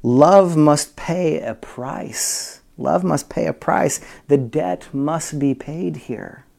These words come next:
okay? Uh, this is actually something called the doctrine of imputation. If you're studying what Christ has truly done for us, it's a doctrine of imputation. He has paid our debts, in other words, right? My sins, in other words, are put on his account.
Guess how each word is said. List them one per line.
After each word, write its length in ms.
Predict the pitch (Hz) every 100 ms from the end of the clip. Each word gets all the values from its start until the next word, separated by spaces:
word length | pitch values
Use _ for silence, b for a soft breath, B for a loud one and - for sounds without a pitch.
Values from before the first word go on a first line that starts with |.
| 147
okay? 460 | 131 - 71 156 170 B B B B B
Uh, 140 | 143
this 340 | 139 170 196 185
is 360 | 165 147 - _ _ _ _ - -
actually 380 | 120 151 - 156
something 260 | 139 156 147
called 240 | 143 139
the 80 | 131
doctrine 640 | 117 143 135 151 - 127
of 160 | 117 117 -
imputation. 1040 | 135 135 139 123 120 139 175 - 98 92 98 _ -
If 120 | 113
you're 140 | 120 117
studying 460 | - 120 120 120
what 120 | 113
Christ 340 | - 110 131 -
has 120 | 117
truly 260 | - 127 120
done 240 | 120 120
for 220 | 117 120
us, 300 | 120 117 -
it's 120 | 120
a 60 | 123
doctrine 380 | 117 120 123 120
of 80 | 123
imputation. 500 | 123 131 123 117 123
He 60 |
has 140 | 120 - B B B
paid 340 | - 170 185 175
our 220 | 139 127
debts, 540 | 127 110 - 196 -
in 160 | 160 143
other 260 | 131 123
words, 400 | 117 104 90 101
right? 260 | 110 147 - B B
My 340 | 131 160 226 226
sins, 680 | - - 220 208 170 165 151
in 100 | 156
other 280 | 165 196
words, 200 | 180 147
are 140 | 139 139
put 300 | - 180 -
on 160 | 143
his 560 | 127 - - 185 185 170
account. 680 | - - - 175 160 -